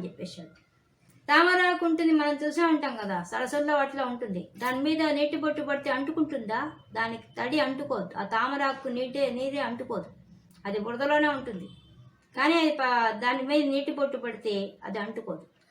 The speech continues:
ఆ విధంగా ఏ విధంగా తామరాకుగా నీటి బొట్టు అంటుకోదో, ఆ విధంగా వాడు సమాజంలో ఉన్న, సంసారంలో ఉన్న,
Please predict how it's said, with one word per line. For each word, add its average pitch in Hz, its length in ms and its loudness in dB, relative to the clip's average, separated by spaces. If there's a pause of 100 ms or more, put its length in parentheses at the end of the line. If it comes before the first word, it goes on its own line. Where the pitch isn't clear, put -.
(280)
ఆ 208 220 0
విధంగా 294 340 6 (160)
ఏ - 60 2
విధంగా 311 520 4 (140)
తామరాకుగా 302 640 4 (100)
నీటి 277 240 -2
బొట్టు 269 220 -4 (100)
అంటుకోదో, 247 580 0 (580)
ఆ 180 320 4
విధంగా 330 440 6 (100)
వాడు 233 220 4 (120)
సమాజంలో 285 640 2 (100)
ఉన్న, 269 160 0 (340)
సంసారంలో 277 640 0 (120)
ఉన్న, 285 160 2